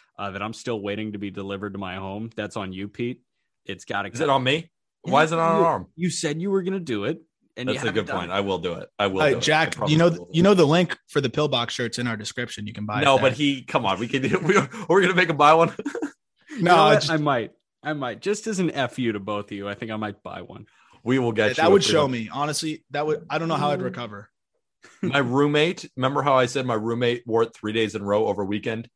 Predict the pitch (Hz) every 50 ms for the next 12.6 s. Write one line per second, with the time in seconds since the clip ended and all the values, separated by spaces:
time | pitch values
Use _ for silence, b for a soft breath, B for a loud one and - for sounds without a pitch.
0 | _ _ - - 98 92 95 95 117 117 117 120 123 120 127 117 117 110 110 110
1 | 110 110 110 98 92 92 104 113 113 120 117 - 113 107 107 - - - 107 101
2 | 107 107 101 - - - 117 113 104 92 90 87 _ _ _ _ _ _ _ _
3 | _ _ - 160 - - - 165 170 - - - 180 170 170 175 185 202 214 214
4 | 202 - _ _ _ _ _ _ _ _ _ _ _ _ _ _ _ _ _ _
5 | _ _ _ - 156 165 - - 170 170 175 196 185 170 139 117 101 98 92 135
6 | 131 135 147 143 131 117 110 95 90 85 80 82 98 _ - - _ _ _ _
7 | _ _ _ _ _ _ _ _ _ _ - 120 123 104 104 - 117 120 120 113
8 | 101 90 - - - - 160 151 - - - 185 208 226 220 202 190 185 180 165
9 | - - 139 139 147 151 156 147 147 147 147 147 147 147 151 151 151 - 143 143
10 | 139 151 147 143 139 139 139 147 151 160 156 _ _ _ _ _ _ _ _ _
11 | _ _ _ _ _ _ _ _ _ _ _ _ _ _ _ _ _ _ - -
12 | 190 214 254 277 285 269 254 220 131 92 87